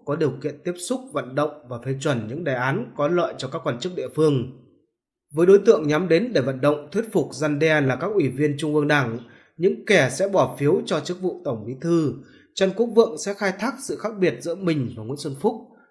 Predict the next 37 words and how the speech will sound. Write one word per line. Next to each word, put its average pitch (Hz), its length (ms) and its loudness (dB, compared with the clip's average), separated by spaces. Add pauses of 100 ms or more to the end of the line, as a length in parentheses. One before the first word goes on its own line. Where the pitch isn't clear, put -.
(180)
Vượng 156 220 0
ít 175 200 0
nói, 151 300 2 (400)
Phúc 220 140 2 (160)
thì 151 80 0
nổ. 123 520 -2 (360)
Vượng 190 160 2
không 214 200 0
ham 208 180 0
mê 208 180 2
quyền 156 120 2
lực, 143 220 4 (420)
Phúc - 160 0
là 147 260 0
kẻ 117 220 -2
đầy 120 180 -2
tham 127 200 -6
vọng 143 220 -4
chính 143 180 -10
trị. 165 380 0 (500)
Vượng 170 240 2
có 160 80 -2
tư 185 140 0
cách 226 240 -2
là 151 100 2
một 127 220 -2
cán 147 180 -4
bộ 165 240 -2
của 123 60 -12
Bác 160 140 -4
Hồ, 151 520 4 (300)
Phúc 254 200 0
mang 175 200 4
sắc 214 200 -6
thái 180 260 -2
của 135 80 -2
một 120 160 -2